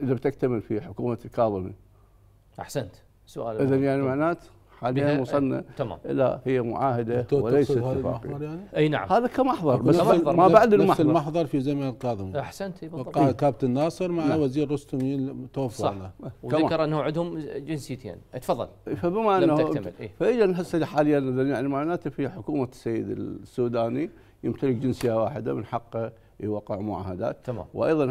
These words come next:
Speaker 1: هذه المعاهدة يجب التصويت عليها من قبل
Speaker 2: مهم.
Speaker 1: البرلمان.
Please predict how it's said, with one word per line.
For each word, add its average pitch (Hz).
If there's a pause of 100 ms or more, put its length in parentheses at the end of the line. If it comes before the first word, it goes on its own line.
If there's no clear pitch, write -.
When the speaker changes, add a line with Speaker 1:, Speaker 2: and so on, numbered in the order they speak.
Speaker 1:
هذه 120
المعاهدة 110
يجب 110 (400)
التصويت 110
عليها 113
من 98
قبل 120 (280)
Speaker 2:
مهم. 123
Speaker 1:
البرلمان. -